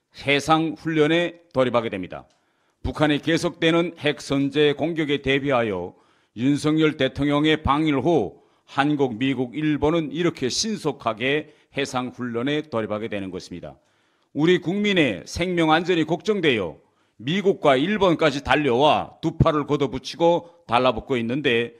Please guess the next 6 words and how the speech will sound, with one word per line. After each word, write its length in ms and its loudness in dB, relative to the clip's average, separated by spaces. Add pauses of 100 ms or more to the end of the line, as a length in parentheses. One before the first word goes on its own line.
(240)
더불어민주당만은 1300 2 (100)
어처구니 600 0
없는 260 -4
행동을 440 -6 (220)
계속하고 500 0
있습니다. 480 -10